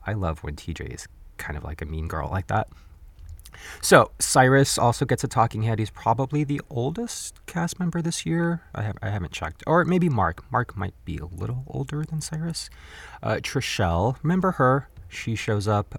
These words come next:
Uh, viewers of Married at First Sight, Nola might remember her as Henry's friend. Um, she hasn't really updated her look since her two thousand and one Real World Las Vegas season.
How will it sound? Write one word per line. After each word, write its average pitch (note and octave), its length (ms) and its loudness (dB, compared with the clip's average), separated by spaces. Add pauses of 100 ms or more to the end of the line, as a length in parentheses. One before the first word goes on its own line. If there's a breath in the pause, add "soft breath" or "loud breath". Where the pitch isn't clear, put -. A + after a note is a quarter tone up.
Uh, F#2 720 -4
viewers E3 560 6
of B2 360 2
Married B2 280 4
at B2+ 80 -2
First - 240 0
Sight, A2 340 2 (380)
Nola C3 480 6 (220)
might A2+ 160 0
remember A2+ 380 2
her C#3+ 220 2
as A2 200 0
Henry's A#2 360 0
friend. D#3+ 380 2 (1200 loud breath)
Um, G2 380 2 (140)
she - 180 -4
hasn't D#3 260 -2
really D3+ 220 -2
updated F#2 480 -4
her F2+ 160 -4
look D2+ 260 -6
since - 960 -10
her F2+ 300 -4
two - 260 -6
thousand F#2+ 460 -4
and E2+ 200 -2
one F2 340 -2
Real E2 200 -2
World G2 300 -2
Las F2+ 180 -4
Vegas G#2 300 -4
season. F#3+ 340 0